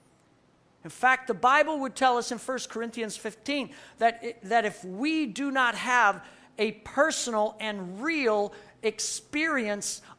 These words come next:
of the resurrection of Jesus Christ here and now, we are dead.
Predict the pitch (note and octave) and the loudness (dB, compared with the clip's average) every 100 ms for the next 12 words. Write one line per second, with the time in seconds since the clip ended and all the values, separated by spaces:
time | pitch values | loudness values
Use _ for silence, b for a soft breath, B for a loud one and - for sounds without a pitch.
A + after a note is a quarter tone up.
0 | - C#4 D#4 B3+ G3+ - G#3 A3+ G#3+ C#4+ | 2 6 8 6 2 -2 0 2 4 4
1 | A#3 B3+ B3+ C4 - A#3 A3+ G#3 G3+ - | 2 0 0 0 -4 -6 -4 -4 -4 -4
2 | C4+ C#4+ B3 A3+ - C4 A3+ - - - | -4 -4 -6 -8 0 2 2 -2 -12 -8
3 | C#4 E4 F4 F4 - - C#4+ D4+ D#4 C#4+ | -2 0 0 -2 -4 -4 0 2 0 -2
4 | - G3 A3 C4+ C#4+ G#3 F#3+ G3+ A#3 G#3+ | -10 -8 -2 0 2 6 6 6 4 0
5 | B B B - F#3+ B3+ E4 E4 B3+ C4 | B B B -16 -4 0 0 2 4 6
6 | C4 E3 D#3 E4 E4+ C4 D#3+ | 4 0 2 10 10 10 6